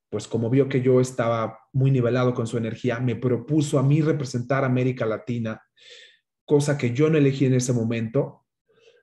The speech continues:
pero bueno, así empezó mi historia de, con las entidades. Y no empezó así, esto, así me compe-, empezó mi historia de la facilitación o la consulta. En realidad,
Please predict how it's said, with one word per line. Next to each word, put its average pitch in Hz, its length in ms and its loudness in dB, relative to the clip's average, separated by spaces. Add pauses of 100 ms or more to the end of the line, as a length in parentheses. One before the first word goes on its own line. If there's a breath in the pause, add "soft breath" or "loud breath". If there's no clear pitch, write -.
pero 113 180 0
bueno, 127 180 2
así 123 200 0
empezó 143 460 2
mi 139 140 4
historia 127 840 0
de, 120 560 -4 (500)
con 110 200 -4
las 101 200 -10
entidades. 95 600 -12 (280 loud breath)
Y 156 80 2
no 202 120 8
empezó 208 320 2
así, 123 340 -2
esto, 147 360 -4
así 147 220 0
me 214 160 4
compe-, 147 400 0
empezó 131 500 0
mi 151 360 2
historia 156 300 2
de 143 80 2
la 117 120 -2
facilitación 113 880 -4
o - 100 -6
la 107 140 -6
consulta. 107 580 -8 (540 loud breath)
En 131 140 0
realidad, 147 640 2